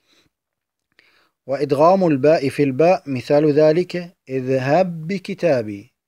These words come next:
اذهب بكتابي. إدغام الفاء في الفاء، مثال قوله تعالى: "فلا يسرف في"، فلا يسرف في القتل، فلا يسرف في القتل.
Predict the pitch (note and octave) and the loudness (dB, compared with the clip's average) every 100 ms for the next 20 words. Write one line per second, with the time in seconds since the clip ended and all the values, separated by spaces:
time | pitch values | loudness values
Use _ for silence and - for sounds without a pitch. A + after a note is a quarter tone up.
0 | _ B2+ A#2+ B2 A#2 C3 F3+ G3+ F3+ G3 | _ -12 -10 -6 -2 0 0 -2 -10 -10
1 | F#3+ F#3 - C3+ A2+ G2+ _ _ _ _ | -8 -6 -2 0 -2 -6 _ _ _ _
2 | _ _ _ _ _ C#3 C#3+ D#3 G3+ G3+ | _ _ _ _ _ -4 0 2 2 2
3 | E3 C#3+ E3+ E3 B2+ A2+ - _ _ - | 0 0 2 2 2 -10 -12 _ _ -12
4 | C#3+ A#2+ D3+ E3+ F#3+ _ _ A2+ - B2+ | -10 -4 2 4 2 _ _ -14 -6 -6
5 | A#2+ B2 B2+ B2 A#2+ B2 C#3 E3+ - _ | -4 -4 -4 -4 -4 0 0 -2 -6 _
6 | _ - C3 C#3+ D#3+ E3 C#3+ C3+ C3+ - | _ -8 0 2 4 4 2 2 -2 -4
7 | - C3+ F#3 F#3+ - - - B2 - _ | -4 0 0 -2 -10 -14 -6 -6 -8 _
8 | _ _ _ _ A#2 A#2+ C#3+ C#3 B2 B2+ | _ _ _ _ -8 -2 0 2 0 -2
9 | B2+ - C#3 F#3+ G#3 _ C#3 A2+ - A2 | -4 -6 -2 -2 -2 _ -10 -10 -10 -14
10 | G#2 _ _ _ _ _ _ B2+ B2 C#3+ | -16 _ _ _ _ _ _ -14 -6 -4
11 | C3+ A#2+ B2+ - D3 E3+ F#3+ _ C#3+ A#2+ | -2 -4 -6 -8 -6 -6 -6 _ -10 -10
12 | - A2+ _ | -10 -12 _